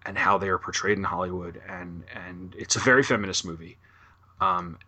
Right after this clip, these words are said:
and it is, uh, I, I thought it was really, really good because it was, it was just one of those, like, really, uh, those looks at, um, <laughs> I'm losing my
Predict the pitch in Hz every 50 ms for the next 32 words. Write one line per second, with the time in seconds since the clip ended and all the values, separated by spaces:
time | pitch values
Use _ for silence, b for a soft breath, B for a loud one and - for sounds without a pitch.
0 | _ - - 92 92 87 90 92 87 92 92 95 95 95 92 - - - - -
1 | 95 92 87 85 78 71 - - _ _ _ _ _ _ - - - - 104 139
2 | 143 - 170 190 202 - 262 220 139 110 - 120 123 120 101 98 98 92 92 104
3 | 95 87 101 101 104 95 101 101 95 101 98 101 107 101 - - 101 - - 113
4 | 113 104 104 104 95 - 101 95 95 95 95 101 101 101 98 90 87 _ - -
5 | 101 - - 90 82 80 - - _ - - - - 117 120 117 120 117 110 -
6 | - 104 107 113 110 - - - - - 107 95 78 - - - - - B B
7 | B B B B B B B B B B B B B _ _ B B B B B
8 | B B B B B B - _ _ _ _ _ _ - B B B B B B
9 | B B _ - 113 101 85 - 87 - _ _ _ _ _ _ _ - - -
10 | - - - - - - 208 - - 202 208 - - 175 - 170 - 196 196